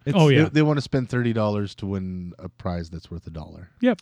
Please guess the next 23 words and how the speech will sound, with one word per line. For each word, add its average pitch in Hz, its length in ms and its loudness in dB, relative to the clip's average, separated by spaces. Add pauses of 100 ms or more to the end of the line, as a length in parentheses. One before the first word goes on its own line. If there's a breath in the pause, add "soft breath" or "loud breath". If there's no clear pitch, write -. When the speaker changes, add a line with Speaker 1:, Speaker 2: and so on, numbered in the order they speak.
Speaker 1:
Yep, 147 180 -2
just 147 220 -2
like 151 160 -2
regular 110 260 -2
gambling. 104 440 -6 (120)
Speaker 3:
Yeah. 85 340 -2
Speaker 1:
Yeah. 113 280 -2
<laughs> - 80 -12
Speaker 2:
Yeah. 185 160 0
Speaker 1:
Prime-, 175 60 -10 (260)
Speaker 3:
Right? 156 100 -4
Speaker 1:
primes 143 320 -2
you 139 60 0
for 131 180 -4
when 135 120 2
you're 139 120 0
an 131 80 0
adult. 113 360 -4
<laughs> - 20 -2
Speaker 3:
Yeah. 87 360 -2
Speaker 1:
Like 120 100 -10
Speaker 2:
It's 117 80 -12
true. 160 240 0